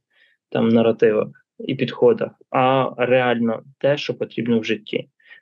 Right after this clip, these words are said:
Всі мають, всі, без виключення,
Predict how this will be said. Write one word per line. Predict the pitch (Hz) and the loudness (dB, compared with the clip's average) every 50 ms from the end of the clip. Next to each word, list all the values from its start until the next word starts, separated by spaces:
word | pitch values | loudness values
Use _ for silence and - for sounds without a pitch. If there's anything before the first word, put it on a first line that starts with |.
| _ - | _ -14
Всі | - - - 170 170 | -8 0 2 4 4
мають, | 165 151 135 131 117 117 117 - _ _ _ _ _ _ | 4 4 4 4 4 2 0 -4 _ _ _ _ _ _
всі, | - - - - 160 147 123 110 - - _ - | -16 -14 -6 -2 0 2 2 0 0 -4 _ 0
без | 117 123 127 - | 2 2 2 2
виключення, | 113 131 151 151 - 151 139 135 - - 120 117 113 107 107 - | 2 0 0 0 0 -2 -4 -2 -2 -2 -2 0 0 -2 -4 -8